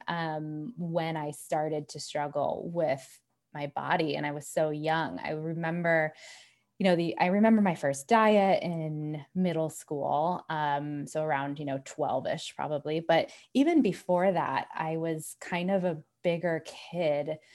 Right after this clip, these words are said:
Not always. It, I remember it happened around a very specific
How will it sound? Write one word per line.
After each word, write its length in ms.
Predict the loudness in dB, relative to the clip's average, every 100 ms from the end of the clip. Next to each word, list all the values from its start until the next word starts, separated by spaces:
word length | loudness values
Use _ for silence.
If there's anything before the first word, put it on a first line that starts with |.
| _ _
Not 200 | 0 0 4
always. 520 | 4 6 4 2 -2
It, 100 | -4
I 60 | -2
remember 540 | -2 -4 -4 -2 0
it 120 | -2 -4
happened 360 | -8 -6 -6
around 260 | -4 -4 -4
a 40 |
very 300 | -2 -2 -2
specific 920 | -6 -12 -12 -6 -6 -4 -10 -10 -18